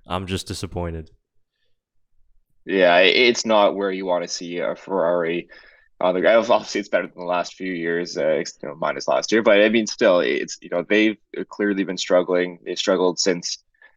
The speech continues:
Speaker 2: uh, twenty, twenty fourteen. So it's been almost ten years of, of constant struggles for Ferrari. And, you know, it, people getting into F one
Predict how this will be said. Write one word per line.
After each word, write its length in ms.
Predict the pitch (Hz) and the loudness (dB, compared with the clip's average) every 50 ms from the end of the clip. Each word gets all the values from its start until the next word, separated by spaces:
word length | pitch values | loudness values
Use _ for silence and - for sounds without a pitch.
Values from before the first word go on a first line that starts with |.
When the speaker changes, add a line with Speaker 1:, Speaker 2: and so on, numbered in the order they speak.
| _ _ _ _ - | _ _ _ _ 0
Speaker 2:
uh, 360 | 95 90 85 82 82 82 85 | 2 4 4 2 2 0 -2
twenty, 600 | - - - 101 98 98 95 95 92 92 95 98 | -6 -8 -4 -2 -2 -2 -2 -2 -2 -4 -4 -6
twenty 260 | - - 107 101 98 | -6 -6 -4 -4 -4
fourteen. 600 | - 101 101 98 95 - - 98 92 101 107 113 | -2 0 0 0 0 -2 -4 -2 0 0 -2 -2
So 180 | - - 87 85 | -2 -2 -2 -2
it's 140 | 85 - - | -2 -2 -4
been 180 | - 92 90 | -4 -2 0
almost 320 | 92 92 92 90 90 - - | -2 -2 -2 -4 -6 -6 -4
ten 220 | - 95 92 90 | -4 -4 -2 -2
years 260 | 92 92 95 95 - | -2 -2 -4 -2 -4
of, 320 | 85 - - - 87 85 85 | -6 -4 -2 -4 -4 -4 -2
of 280 | - 87 85 - - - | -4 -4 -4 -6 -12 -6
constant 420 | - 98 95 95 - - - - | -4 -2 -2 -2 -4 -8 -8 -8
struggles 420 | - - 101 90 87 92 90 85 | -4 -2 -2 -2 0 -2 -4 -4
for 180 | - - 95 87 | -2 -4 -4 -4
Ferrari. 840 | - - 85 85 85 87 90 90 85 80 78 78 78 80 82 82 80 | -2 -4 -2 2 4 4 6 4 4 2 0 -2 -2 -2 -2 -2 -2
And, 140 | 73 73 - _ _ _ - _ _ - | -4 -6 -12 _ _ _ -20 _ _ -4
you 80 | - 95 | 0 2
know, 80 | 110 | 2
it, 340 | 139 147 127 - 92 110 110 - 151 220 - | 4 2 0 -2 -4 -6 -4 -2 -2 -2 -2
people 200 | - 226 - 123 | -4 -4 -2 0
getting 220 | 127 123 127 123 | 2 2 2 2
into 160 | 117 - 117 | 0 0 0
F 120 | 107 - - | 0 0 -2
one 380 | 95 - 101 104 92 95 92 | -2 0 0 0 0 -4 -12